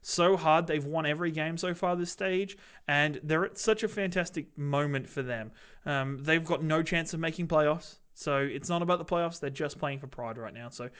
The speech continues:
it's fantastic to see the team come together. It's been rough watching them. It's been really rough watching them previously. So to watch them continue to grow, to watch them,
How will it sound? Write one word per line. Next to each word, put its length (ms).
it's 200
fantastic 540
to 80
see 160
the 80
team 240
come 160
together. 440
It's 200
been 200
rough 460
watching 400
them. 180
It's 120
been 160
really 400
rough 420
watching 320
them 100
previously. 460
So 160
to 240
watch 300
them 120
continue 440
to 80
grow, 420
to 140
watch 300
them, 440